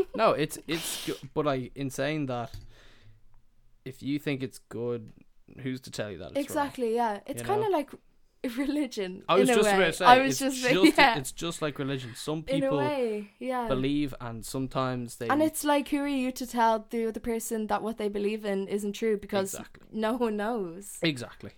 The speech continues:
Speaker 2: You know?
Speaker 1: Yeah, absolutely.
Speaker 2: Yeah, absolutely.
Speaker 1: It's, it's a field that I'm not
Speaker 2: Comfortable
Speaker 1: well versed
Speaker 2: with, yeah.
Speaker 1: in, and I could, and, like, I could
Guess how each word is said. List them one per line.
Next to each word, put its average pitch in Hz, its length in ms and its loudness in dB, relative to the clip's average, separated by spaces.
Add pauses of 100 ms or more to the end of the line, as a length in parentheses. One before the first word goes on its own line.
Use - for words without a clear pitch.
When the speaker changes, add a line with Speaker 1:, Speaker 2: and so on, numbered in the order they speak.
(120)
Speaker 2:
You 226 140 -2
know? 202 320 -4
Speaker 1:
Yeah, 113 180 -6 (260)
absolutely. - 580 -8
Speaker 2:
Yeah, 196 320 0
absolutely. 190 680 -4
Speaker 1:
It's, 156 260 -2 (240)
it's 143 200 -6
a 135 60 -4
field 156 320 0
that 139 140 0
I'm 123 340 -2
not 113 260 -2 (800)
Speaker 2:
Comfortable 131 340 0
Speaker 1:
well 127 100 -2
versed 127 340 -2
Speaker 2:
with, - 80 0
yeah. 135 100 4
Speaker 1:
in, 135 140 -2 (360)
and 120 160 -2
I 117 100 -2
could, - 220 -4
and, 120 140 -4
like, 117 260 -6
I 123 120 -8
could 117 140 -14